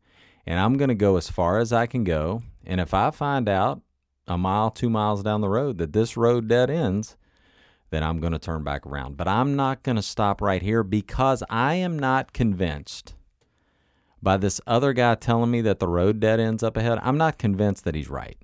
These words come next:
I'm not convinced that his opinion is stronger than my opinion. I'm not convinced that his opinion can override my hope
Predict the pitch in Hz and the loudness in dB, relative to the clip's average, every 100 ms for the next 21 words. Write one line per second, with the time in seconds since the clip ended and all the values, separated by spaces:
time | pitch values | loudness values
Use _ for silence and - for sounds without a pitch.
0 | - - _ _ _ _ - - - - | -20 -20 _ _ _ _ -20 -20 -4 0
1 | 135 175 165 - 117 104 107 - 82 - | 2 2 0 0 2 2 0 0 -4 -4
2 | - 156 160 160 101 80 73 73 - - | 0 0 0 2 2 2 -4 -8 -12 -20
3 | _ _ _ - 85 - - 101 95 87 | _ _ _ -8 -6 -4 2 4 4 0
4 | 76 76 71 62 - - - - - - | -2 -4 -4 -6 -10 -12 -12 -16 -20 -20
5 | - - - 117 160 151 131 110 113 - | -20 -12 -2 2 2 0 0 2 0 0
6 | 90 69 69 170 190 139 92 78 73 80 | -6 -4 0 0 0 0 0 0 -4 -8
7 | - _ _ _ _ _ _ 107 95 - | -12 _ _ _ _ _ _ -2 0 2
8 | 117 151 143 131 110 104 98 90 90 98 | 2 4 2 2 4 4 2 0 -2 -2
9 | 92 - 190 135 78 | -2 0 2 2 0